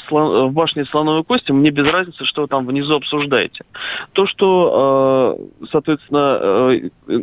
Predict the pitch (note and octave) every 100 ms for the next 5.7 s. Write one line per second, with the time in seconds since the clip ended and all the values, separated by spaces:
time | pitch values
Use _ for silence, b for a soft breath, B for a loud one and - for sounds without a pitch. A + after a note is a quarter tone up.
0 | - - - F3+ D#3+ D3 C3 D3 C#3 -
1 | C#3 - C#3+ C#3 D3+ C#3+ - B B B
2 | C#3 D#3+ C#3+ B2+ - B2 C3 C#3+ D3 B2
3 | A#2 A#2+ B2 C3+ A2 G#2 - D3 G#2 C#3+
4 | D#3 C#3 A2+ B2+ C3+ C3+ B2+ B2 - D#3+
5 | C#3 C3+ C3 - D3 C3+